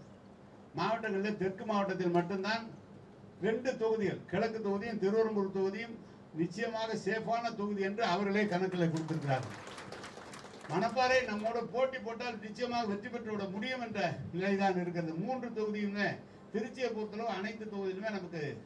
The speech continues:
சாதகமான சூழ்நிலை தான் இருக்கிறது. எனவே அரசு சார்பாக செய்யப்பட வேண்டிய பணிகள் அதை இருக்குமானால் சொன்னால் அதை எடுத்துக்கொள்ளலாம் என்பதையும் சொல்லி முதலில் எந்த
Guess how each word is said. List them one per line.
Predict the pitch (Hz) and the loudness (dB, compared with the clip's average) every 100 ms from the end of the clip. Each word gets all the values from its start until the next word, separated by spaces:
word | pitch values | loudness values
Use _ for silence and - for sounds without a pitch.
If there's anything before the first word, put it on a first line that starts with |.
| - | -6
சாதகமான | 160 185 185 190 190 156 - | -4 -2 -2 0 0 -2 -2
சூழ்நிலை | 180 170 165 | 0 2 2
தான் | 170 160 160 | 0 -2 -2
இருக்கிறது. | 165 160 151 202 208 - - - - 170 | -2 -2 -2 -4 -6 -14 -20 -18 -4 0
எனவே | 196 220 226 220 151 | 4 4 2 -2 -4
அரசு | 196 180 175 | -2 -4 -4
சார்பாக | 190 180 180 170 165 | -4 -2 -2 -2 -2
செய்யப்பட | 190 180 170 170 | -4 -4 -4 -2
வேண்டிய | 156 143 | -2 -2
பணிகள் | 147 170 175 208 - - - - | 0 2 2 0 -6 -14 -16 0
அதை | 165 185 | 4 6
இருக்குமானால் | 180 190 190 190 175 156 | 4 2 2 4 4 0
சொன்னால் | 160 190 202 220 - - - | -2 2 2 2 -2 -12 -4
அதை | 165 170 | 4 4
எடுத்துக்கொள்ளலாம் | 190 208 196 180 175 175 170 | 4 0 0 2 4 4 4
என்பதையும் | 165 170 175 - - | 4 4 4 2 0
சொல்லி | 175 196 147 - - - - | 2 2 2 0 -10 -16 -2
முதலில் | 160 202 202 180 156 135 127 139 | 4 6 6 6 6 4 0 0
எந்த | 170 | 2